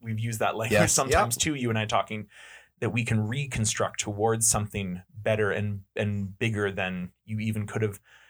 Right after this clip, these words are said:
Speaker 1: Oh, I'm so excited to be in heaven one day and see how it actually all fits together,
Speaker 2: Yeah.
Speaker 1: right? Um, I've joked with people before that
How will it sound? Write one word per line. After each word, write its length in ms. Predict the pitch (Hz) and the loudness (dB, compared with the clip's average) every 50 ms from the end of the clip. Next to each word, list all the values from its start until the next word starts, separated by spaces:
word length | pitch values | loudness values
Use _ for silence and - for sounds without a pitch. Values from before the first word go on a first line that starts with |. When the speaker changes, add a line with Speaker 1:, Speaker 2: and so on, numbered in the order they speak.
| - _ _ _ _ _ _ | -20 _ _ _ _ _ _
Speaker 1:
Oh, 200 | - 135 156 113 98 | -2 -2 0 0 0
I'm 140 | - 127 123 | 0 2 2
so 220 | - - 147 143 | 4 4 4 4
excited 340 | 135 135 - 127 120 117 113 | 4 4 4 4 2 2 0
to 60 | - | 0
be 80 | 117 117 | 0 0
in 80 | 113 110 | 0 2
heaven 300 | 107 117 107 113 113 117 | 0 0 0 0 0 2
one 160 | 117 120 120 | 2 2 4
day 260 | 120 123 139 160 - | 4 4 2 2 0
and 180 | - 117 120 113 | 0 0 2 2
see 200 | - - 123 120 | 2 2 2 2
how 200 | 117 123 120 117 | 2 4 4 4
it 60 | 107 | 4
actually 360 | 98 98 101 - - 131 113 | 4 2 2 0 0 2 2
all 120 | 104 104 | 2 2
fits 280 | 98 - - 101 - - | 2 0 -4 -2 -2 -2
together, 320 | - 113 107 107 101 92 95 | -2 0 0 0 2 4 4
Speaker 2:
Yeah. 240 | 95 95 95 87 92 | 4 4 4 2 0
Speaker 1:
right? 300 | 104 104 101 110 123 123 - _ | -2 -4 -2 -2 -4 -6 -8 _
Um, 380 | 107 107 101 95 95 95 95 95 - - - - | -4 -2 -2 -4 -4 -8 -12 -14 -16 -20 -10 -6
I've 160 | 117 113 110 | -4 -4 -2
joked 280 | 107 120 110 110 110 | 0 0 0 0 0
with 120 | 120 107 110 | -6 -6 -4
people 240 | - 113 107 110 104 | -4 -4 -4 -2 -2
before 460 | 101 101 - - 110 107 110 104 101 | -4 -4 -4 -2 0 0 2 0 0
that 180 | - 95 - | -2 -2 -4